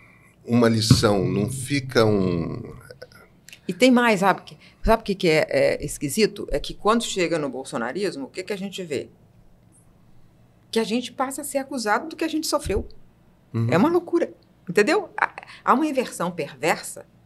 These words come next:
Speaker 2: em que você, eu tive que fazer postagens, o Globo teve que fazer vacinas tentando dizer que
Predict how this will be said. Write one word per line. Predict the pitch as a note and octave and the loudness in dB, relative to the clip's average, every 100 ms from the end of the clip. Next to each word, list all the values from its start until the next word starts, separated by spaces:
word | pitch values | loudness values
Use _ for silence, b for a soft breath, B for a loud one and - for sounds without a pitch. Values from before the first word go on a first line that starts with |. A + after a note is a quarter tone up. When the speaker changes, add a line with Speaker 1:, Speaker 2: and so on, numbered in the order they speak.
| b b - | b b -10
Speaker 2:
em | |
que | G3 | -4
você, | G3+ - - A3 D4 A3 _ | -4 -4 -4 -4 -4 -10 _
eu | E3+ B3+ | 0 0
tive | - C#4+ | -2 -10
que | B3+ | -10
fazer | - B3 F#3 F3+ A#3+ | -6 -6 -6 -6 -8
postagens, | - C4+ - F#3+ G3 A3+ A3+ - b b b - | -8 -10 -2 0 2 0 -4 -8 b b b -4
o | |
Globo | E3+ F#3 A3+ C4+ | 4 8 8 6
teve | A3+ G#3 G#3 | 2 0 -2
que | |
fazer | - F#3+ F3 F#3+ A3+ F#3+ | -2 -2 0 0 0 0
vacinas | G3+ - F#3+ G#3+ G#3+ G#3+ | -2 -2 -2 -2 -4 -4
tentando | F#3+ F#3 F3+ | -6 -4 -4
dizer | F3 F3 | -4 -6
que | F3 F#3+ | -6 -10